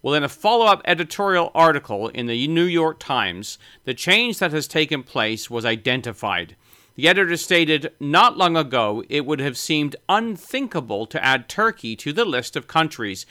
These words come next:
including North Korea, Iran, and Russia, that the United States had sanctioned for unscrupulous behavior. As a nato ally,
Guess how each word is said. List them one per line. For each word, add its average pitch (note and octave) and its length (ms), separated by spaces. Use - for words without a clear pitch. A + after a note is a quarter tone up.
including D3 480
North D3 300
Korea, C#3+ 560
Iran, C#3 460
and A#2 160
Russia, B2+ 480
that B2+ 160
the B2+ 80
United D#3+ 460
States F#3 440
had D3 220
sanctioned F#3 600
for C3 260
unscrupulous D3 880
behavior. C#3 560
As B2+ 160
a C3+ 80
nato D3+ 540
ally, G2+ 540